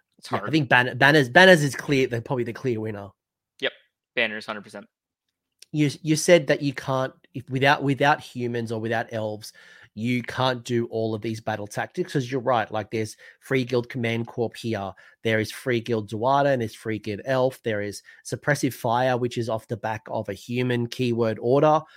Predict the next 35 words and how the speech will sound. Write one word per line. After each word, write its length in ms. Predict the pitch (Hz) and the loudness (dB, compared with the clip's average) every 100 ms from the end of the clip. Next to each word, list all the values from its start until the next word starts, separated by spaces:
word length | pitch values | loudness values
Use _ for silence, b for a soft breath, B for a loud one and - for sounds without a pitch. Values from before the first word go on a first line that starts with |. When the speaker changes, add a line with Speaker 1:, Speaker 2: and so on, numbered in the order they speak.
| B B - | B B -2
Speaker 2:
Um, 380 | 113 107 98 - _ _ | 0 0 -4 -14 _ _
so 440 | - - 156 147 127 - _ _ _ _ - | -6 2 4 6 2 -4 _ _ _ _ -2
let's 220 | 160 180 | 0 0
talk 280 | - 233 - | 0 -2 2
just 180 | 180 131 | -2 0
really 260 | 131 123 | 0 0
briefly 580 | 113 120 117 - 120 117 | -2 -4 -4 -4 -4 -4
on, 440 | 117 113 110 107 110 | -4 -4 -4 -6 -8
um, 680 | - 104 104 104 104 95 101 - | -8 -6 -6 -6 -8 -10 -14 -4
Iron 360 | 123 117 110 | -2 0 -2
Might. 420 | 98 120 175 - - b b b b b - | -2 -2 -2 -6 -20 b b b b b -10
Do 160 | 117 139 | 0 2
you 240 | 139 135 | 4 4
like 380 | 120 110 117 131 | 2 0 -2 -4
it 80 | 117 | -4
as 180 | 120 | -4
a 60 | 113 | -6
Duatan 520 | 110 107 107 110 110 | -6 -4 -4 -4 -6
player? 540 | - 117 107 120 185 208 _ _ _ - | -8 -8 -6 -4 -4 -8 _ _ _ -6
And 160 | 123 | -2
then 140 | 123 120 | 0 0
secondly, 880 | - 135 127 143 120 117 113 110 101 b b b - | -2 -4 -2 -2 -2 -4 -4 -6 -10 b b b 0
of 240 | 131 131 | 2 2
the 160 | 127 110 | 2 2
others, 520 | 113 113 123 165 - - | 0 0 -2 -4 -10 -4
does 180 | 120 | 0
that, 240 | 123 131 - _ - 120 | 2 0 -2 _ -20 -12
do 120 | 131 | -6
any 280 | 139 139 156 | -2 2 4
of 120 | 139 | 2
these 240 | 135 120 113 | 2 -2 -2
make 300 | 117 117 - | -2 -2 -2
you 120 | 110 | -4
wanna 240 | 110 110 107 | -2 -4 -6
choose 680 | - - 117 117 110 - | -8 -2 0 0 0 -6